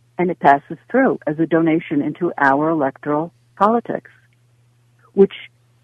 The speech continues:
is clearly a setup for, uh, people who don't want it to be known who they are and how much they're giving. And, um, Christian Adams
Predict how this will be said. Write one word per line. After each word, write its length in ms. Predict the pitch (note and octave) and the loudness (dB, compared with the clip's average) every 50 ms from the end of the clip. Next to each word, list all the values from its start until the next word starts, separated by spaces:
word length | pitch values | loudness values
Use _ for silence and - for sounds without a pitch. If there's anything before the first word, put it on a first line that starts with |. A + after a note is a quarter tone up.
| _ _ - | _ _ 0
is 100 | F#3+ F3 - - - | 0 0 0 -2 -14
clearly 960 | - - - - - D3+ F3 G#3+ A#3+ C4 B3+ A#3+ G#3 D#3 C#3+ C#3 C#3 C3+ - - | -12 -12 -14 -16 -6 0 4 6 8 8 8 6 6 4 2 0 0 -2 -4 -6
a 80 | D#3+ - - - - | -10 -10 -10 -6 -2
setup 400 | F3+ G3 A3+ A3 D3 B2 - - _ _ _ _ _ _ _ _ _ _ _ _ _ _ _ _ | 0 0 2 0 -2 -4 -6 -8 _ _ _ _ _ _ _ _ _ _ _ _ _ _ _ _
for, 520 | - E3 D#3 D#3 D#3 D#3 D#3 D#3+ E3+ - _ _ _ _ _ _ _ _ _ _ _ _ _ _ _ _ _ _ _ _ _ _ _ _ _ _ _ _ _ _ _ _ _ _ _ _ _ _ - | -2 -2 0 0 0 -2 -2 -4 -6 -10 _ _ _ _ _ _ _ _ _ _ _ _ _ _ _ _ _ _ _ _ _ _ _ _ _ _ _ _ _ _ _ _ _ _ _ _ _ _ -4
uh, 140 | E3 E3+ - - | -4 -4 -4 -4
people 300 | - A3+ - - G#3 F#3 | -6 -4 -2 -2 -2 -2
who 120 | F#3+ G3+ | -4 -6
don't 320 | D#3+ - D#3+ D#3 E3 - _ _ - | -4 -2 -2 -2 -2 -4 _ _ -6
want 200 | D#3+ D#3+ D#3+ E3 | -4 -4 -2 -4
it 100 | D#3 - | -4 -6
to 80 | - | -4
be 100 | D#3 D#3+ | -2 0
known 540 | D#3 D#3 D#3 F3+ A3+ A3+ D3+ B2+ D3 E3 F#3 - _ - | 0 2 2 2 2 0 0 -2 -4 -6 -8 -16 _ -4
who 140 | - F3+ E3 | -2 -2 0
they 160 | F3 E3 E3 | 2 0 2
are 440 | D3 C#3 C#3+ C#3+ C#3 C3+ D3 F3 - - | 2 2 2 2 0 0 -2 -6 -8 -10
and 100 | D#3+ D#3 | -8 -6
how 120 | D#3 D3 | -4 -2
much 180 | D3+ D3 C#3+ - - | -2 -4 -4 -6 -6
they're 120 | - C#3 C3+ | -6 -6 -6
giving. 400 | - - E3 D3+ C3+ A#2+ B2+ - _ _ _ _ _ _ _ _ _ _ _ _ - | -4 -4 -4 -4 -4 -6 -8 -10 _ _ _ _ _ _ _ _ _ _ _ _ -2
And, 400 | D#3 D3+ D3 C#3+ C#3+ D3 D3+ _ _ _ _ _ _ _ _ _ _ _ _ _ _ _ _ _ _ _ - - - - _ _ _ _ _ - | 0 0 2 2 0 -2 -4 _ _ _ _ _ _ _ _ _ _ _ _ _ _ _ _ _ _ _ -16 -16 -16 -16 _ _ _ _ _ -2
um, 400 | D3+ D#3+ D3+ D3 C#3+ C#3 - - _ _ - | 0 2 2 0 0 -2 -4 -8 _ _ -4
Christian 340 | - A3+ G#3 - - D#3+ E3 | 0 0 0 2 2 2 4
Adams 280 | D3+ D3 C3+ C3+ C#3 | 4 4 4 2 -2